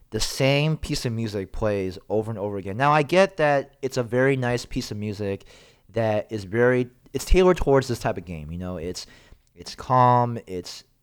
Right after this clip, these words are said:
has a little jingle, it's friendly, but it's always the same piece of music every time. And I kind of wish that they could have incorporated a bit more different pieces of music into it, just to change it up and keep it more lively.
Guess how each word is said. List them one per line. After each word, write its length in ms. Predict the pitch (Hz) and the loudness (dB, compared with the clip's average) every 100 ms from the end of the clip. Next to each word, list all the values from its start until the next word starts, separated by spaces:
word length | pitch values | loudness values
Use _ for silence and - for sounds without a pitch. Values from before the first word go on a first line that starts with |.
| - | -12
has 200 | 117 98 | -10 -8
a 40 | |
little 200 | 98 87 | -8 -10
jingle, 600 | 85 120 143 143 147 147 | -8 -6 -2 4 6 8
it's 100 | 135 - | 4 -2
friendly, 520 | - 160 165 160 143 | 2 4 4 2 2
but 300 | 117 113 - - - _ _ - | 4 4 2 -6 -16 _ _ -8
it's 120 | - | 2
always 160 | 156 175 | 4 4
the 40 | |
same 220 | 139 147 135 | 2 0 0
piece 160 | - | -4
of 40 | 117 | -4
music 200 | 110 110 | -4 -4
every 140 | 107 | -4
time. 520 | 113 104 101 101 98 - | -4 -2 -2 -4 -8 -10
And 460 | 107 107 104 104 - _ _ 90 | -6 -4 -6 -8 -16 _ _ -16
I 80 | |
kind 480 | - - 120 139 156 | -16 -6 -2 2 2
of 120 | 143 | 2
wish 300 | 120 120 117 - | 4 4 4 0
that 140 | 101 | -2
they 80 | 95 | -2
could 180 | - 101 | -2 -2
have 240 | 98 85 - - _ _ | -2 -4 -16 -20 _ _
incorporated 540 | 101 - 107 107 101 | -10 -6 -2 0 0
a 40 | 85 | 0
bit 160 | 104 | -2
more 720 | 87 95 110 123 131 131 131 131 - _ | 0 -2 0 0 0 -2 -6 -8 -14 _
different 260 | 123 131 120 | -2 0 -2
pieces 240 | 120 - | -4 0
of 80 | 123 | 0
music 240 | 120 123 | 2 0
into 260 | 123 - 120 | 0 2 4
it, 260 | 120 - _ - | 2 0 _ -6
just 280 | 104 - - | -4 -4 -2
to 300 | 95 92 95 - - | -2 -2 -4 -10 0
change 240 | 143 127 | 2 4
it 80 | 120 | 6
up 260 | 113 113 | 6 4
and 340 | 107 101 98 95 | 0 -2 -6 -10
keep 200 | - 110 | -8 -6
it 60 | 101 | -4
more 220 | 101 95 | -4 -2
lively. 600 | 90 98 92 95 95 | -2 -2 -4 -8 -8